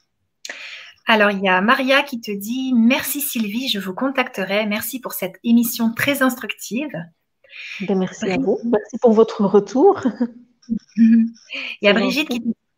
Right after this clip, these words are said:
Speaker 1: Gratitude pour votre conférence. Sylvie est très lumineuse, humble et bienveillante. »
Speaker 2: Merci beaucoup.
Speaker 1: Et il y a Jean-Baptiste qui te demande, « Bonsoir, avez-vous des pistes par rapport à,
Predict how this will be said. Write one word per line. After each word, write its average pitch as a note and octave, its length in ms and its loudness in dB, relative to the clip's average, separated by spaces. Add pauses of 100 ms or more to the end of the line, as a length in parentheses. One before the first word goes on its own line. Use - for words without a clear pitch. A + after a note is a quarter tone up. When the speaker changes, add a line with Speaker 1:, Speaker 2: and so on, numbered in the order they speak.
(180)
Speaker 1:
Gratitude B3+ 760 -2
pour G#3 120 -6
votre G3 240 -2
conférence. A#3 640 -2
Sylvie A#3+ 400 -2
est - 120 -2
très D4 220 0
lumineuse, A3+ 560 2 (180)
humble A#3 300 4
et F3+ 80 -4
bienveillante. » G#3 720 -2 (960)
Speaker 2:
Merci G3 380 -8
beaucoup. F#3 380 -10 (1120)
Speaker 1:
Et A3+ 60 -2
il G3+ 140 -4
y G3 80 0
a F#3 320 0 (440)
Jean-Baptiste C4 800 0
qui - 120 -20
te C4 220 -2
demande, « F#3+ 440 -4 (720)
Bonsoir, C4+ 480 2
avez-vous A#3 320 2
des A#3 140 -2
pistes C#4 360 -10 (120)
par G#3+ 120 4
rapport G#3+ 380 2
à, G#3+ 280 4